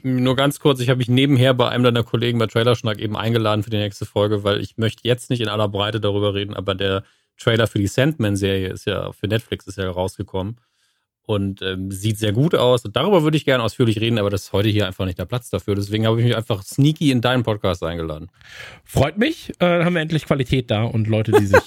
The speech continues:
Speaker 2: <laughs> mit Sachen auskennen. Deswegen, also, äh,
Speaker 1: Wow.
Speaker 2: der läuft ja schon sehr lange, aber den kennt halt noch keiner. Ne? Deswegen
Speaker 1: Ach.
Speaker 2: vielen Dank, dass du uns da hilfst. Ähm, nee, aber gerne.
Speaker 1: Genau.
Speaker 2: Also ihr seid gerne, äh, jederzeit,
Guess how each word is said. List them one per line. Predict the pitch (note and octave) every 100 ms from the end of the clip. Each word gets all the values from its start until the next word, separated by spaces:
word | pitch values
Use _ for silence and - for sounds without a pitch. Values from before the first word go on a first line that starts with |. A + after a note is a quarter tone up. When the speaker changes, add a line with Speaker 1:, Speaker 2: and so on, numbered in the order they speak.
| -
Speaker 2:
<laughs> | B4
mit | - A2 _
Sachen | G#2+ -
auskennen. | C#3 - - A2 - _ _ _ -
Deswegen, | G#2+ G#2 G2
also, | G#2 G#2+
äh, | G#2 - F3 - -
Speaker 1:
Wow. | A#2 A2 G2 F#2+ G#2
Speaker 2:
der | B2
läuft | D#3 G3
ja |
schon | F#3 E3
sehr | C#3
lange, | C3+ D#3+ F#3+ G3+
aber | C3+ D3 C#3
den | C#3
kennt | A#2+ G#2
halt | -
noch |
keiner. | - - A2 -
Ne? | - F#3 - -
Deswegen | A#2 A#2 A2+ A#2
Speaker 1:
Ach. | G2
Speaker 2:
vielen | - C3+
Dank, | C3 C3+ -
dass | B2
du | A#2+
uns | G#2+
da | A2
hilfst. | G#2 - - - - - -
Ähm, | B2 A#2+ A#2+ A#2+ -
nee, | D#3
aber | G3+
gerne. | D#3+ G3 C3+
Speaker 1:
Genau. | G2+
Speaker 2:
Also | G#2 D3
ihr | C#3
seid | D#3 D3+
gerne, | E3 F#3 F3+ - -
äh, | C#3+ C#3+ C#3+
jederzeit, | C3 D3 C#3+ C#3